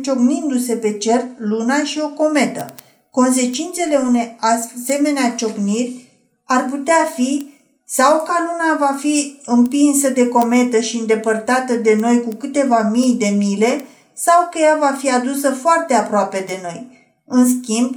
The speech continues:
Luna ar îngloba cometa și, înconjurându-se cu ea, ar dobândi o atmosferă nouă.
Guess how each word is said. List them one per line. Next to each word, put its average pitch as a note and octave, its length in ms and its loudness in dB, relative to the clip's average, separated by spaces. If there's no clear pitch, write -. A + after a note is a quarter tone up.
Luna A#3+ 640 0
ar B3+ 240 0
îngloba B3 460 4
cometa A#3 720 0
și, - 220 -2
înconjurându-se B3+ 960 0
cu A3+ 200 -8
ea, A3+ 440 2
ar B3 200 2
dobândi A3+ 500 0
o D4+ 80 2
atmosferă C4 720 0
nouă. F3+ 360 0